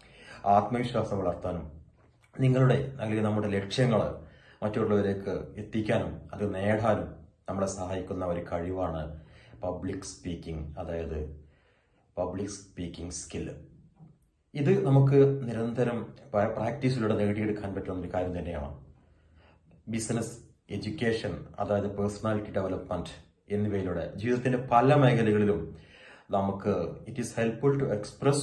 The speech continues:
your ideas to the people who attended there. നമ്മളൊരു സദസ്സിലായിരിക്കട്ടെ, നമ്മളൊരു ഉദ്യോഗസ്ഥനായിരിക്കട്ടെ, നമ്മളൊരു മേലുദ്യോഗസ്ഥനായിരിക്കട്ടെ, ഒരു സ്ഥാപനത്തിന്റെ മേധാവിയാകട്ടെ,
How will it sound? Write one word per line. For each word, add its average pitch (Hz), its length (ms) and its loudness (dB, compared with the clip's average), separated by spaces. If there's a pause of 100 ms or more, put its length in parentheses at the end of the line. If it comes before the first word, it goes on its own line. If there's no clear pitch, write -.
your 120 120 2 (220)
ideas 113 340 2 (160)
to 107 60 -2
the 90 180 2 (340)
people 98 340 -2
who - 300 -4
attended 107 680 -2
there. 87 320 -6 (560)
നമ്മളൊരു 151 280 4
സദസ്സിലായിരിക്കട്ടെ, 104 800 2
നമ്മളൊരു 104 300 2
ഉദ്യോഗസ്ഥനായിരിക്കട്ടെ, 95 880 0
നമ്മളൊരു 95 600 -2
മേലുദ്യോഗസ്ഥനായിരിക്കട്ടെ, 92 920 -6
ഒരു 87 80 -8
സ്ഥാപനത്തിന്റെ 98 680 0
മേധാവിയാകട്ടെ, 90 880 -2